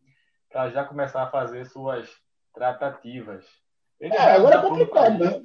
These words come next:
Speaker 2: Não vai, vai fazer o quê aqui? Porque não vai poder aco-, aglomerar, não vai poder fazer, sabe? É uma coisa tão. E até bom, porque as últimas vezes que Lula teve aqui, eu era do blog da Folha na época, acompanhei e não deu esse público todo, não.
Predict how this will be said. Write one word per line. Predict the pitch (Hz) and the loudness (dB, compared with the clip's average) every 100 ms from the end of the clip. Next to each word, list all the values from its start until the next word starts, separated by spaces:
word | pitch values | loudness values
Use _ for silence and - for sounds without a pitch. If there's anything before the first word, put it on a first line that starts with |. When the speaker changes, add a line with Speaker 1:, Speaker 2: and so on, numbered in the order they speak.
| 440 | -6
Speaker 2:
Não | 302 | 2
vai, | 285 277 | 4 4
vai | 247 226 254 | 0 2 2
fazer | 254 247 233 | 4 4 4
o | 302 | 2
quê | - | 2
aqui? | 214 190 - 175 | 2 2 0 -6
Porque | - 220 | -2 -2
não | 247 226 | 0 2
vai | 214 | 2
poder | 214 180 170 | 0 -2 2
aco-, | 160 165 156 | 2 4 2
aglomerar, | 151 147 151 147 143 131 147 196 | 2 0 0 0 -2 0 0 -2
não | 180 | -2
vai | 160 | -4
poder | 156 147 147 | -4 -6 -6
fazer, | 147 127 131 135 127 110 _ 151 156 | -6 -6 -6 -6 -6 -10 _ -20 -20
sabe? | - 139 170 311 - | -8 -6 -4 -8 -10
É | 262 | -8
uma | 370 381 | -6 -6
coisa | 285 330 | -4 -6
tão. | 330 349 349 - _ - | -4 -6 -6 -12 _ -4
E | 285 | 0
até | 254 311 311 | 2 2 2
bom, | 185 175 | 2 -2
porque | 175 190 202 | -4 -4 0
as | 220 165 | 2 0
últimas | 226 - 208 170 | -4 -6 -2 -2
vezes | 160 147 | -2 -4
que | 131 151 147 139 | -6 -4 -2 -2
Lula | 131 151 147 | -2 -2 -2
teve | 147 147 131 | -4 -4 -4
aqui, | - 196 | -6 -10
eu | 247 190 160 147 | -6 0 4 4
era | 147 | 2
do | 131 | -2
blog | 127 131 135 | -2 -2 0
da | 131 | -2
Folha | - 120 123 | -2 -6 -4
na | 127 120 | -4 -2
época, | 143 - 175 | -2 -4 -8
acompanhei | 165 196 202 156 151 190 262 - _ | -8 -8 -4 -2 0 -2 -2 -10 _
e | 285 | -14
não | 320 311 | -12 -4
deu | 302 | -2
esse | 330 - | -2 -6
público | - 254 269 269 | -8 -6 -6 -6
todo, | 262 254 262 | 0 2 2
não. | 269 147 104 | -2 -4 -6